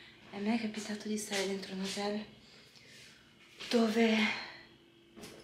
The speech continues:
anzi più di uno, dove mi hanno dato la stanza attaccata alla porta d'emergenza e continuano a sbattere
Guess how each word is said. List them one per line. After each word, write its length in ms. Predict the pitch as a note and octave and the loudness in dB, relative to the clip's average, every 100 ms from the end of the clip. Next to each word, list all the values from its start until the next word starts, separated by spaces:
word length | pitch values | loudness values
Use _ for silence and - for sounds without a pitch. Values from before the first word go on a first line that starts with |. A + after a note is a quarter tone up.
| - - _ _ | -20 -20 _ _
anzi 280 | - A3 - | -4 -2 -2
più 200 | - D4+ | 0 2
di 100 | B3+ | 4
uno, 240 | G3 F3 F3+ F3+ - - - - - - - | 4 2 0 -2 -2 -6 -8 -18 -20 -20 -16
dove 280 | G3+ A#3 A#3+ | 0 2 6
mi 120 | A#3+ | 6
hanno 180 | A#3 A#3 | 8 8
dato 240 | A#3 A#3 A3+ | 6 4 2
la 100 | G#3+ | 2
stanza 460 | - A#3 A3+ A3+ | 2 2 2 0
attaccata 500 | A3 G3 - G#3+ G3+ | -4 -6 -8 -8 -4
alla 120 | G3+ | -2
porta 520 | G3 G#3+ G#3 - G3+ F#3+ - - - - _ _ - - - - - - - - - - | 0 -2 -2 -2 0 0 -4 -18 -20 -20 _ _ -20 -20 -16 -16 -16 -20 -20 -20 -16 -8
d'emergenza 1080 | F#3+ F#3+ G3 G3 F#3+ F#3+ F#3 G#3 G#3+ A#3+ - - | -2 0 0 2 2 0 -4 -2 -2 -2 -8 -8
e 560 | G3 F#3 F3 E3+ E3+ E3 E3 - - - - - | -2 0 2 2 2 2 0 -4 -20 -20 -20 -20
continuano 360 | - - G3+ G3+ | -10 -4 -2 -2
a 20 | |
sbattere 460 | G#3 F#3+ E3+ - | -4 -8 -8 -14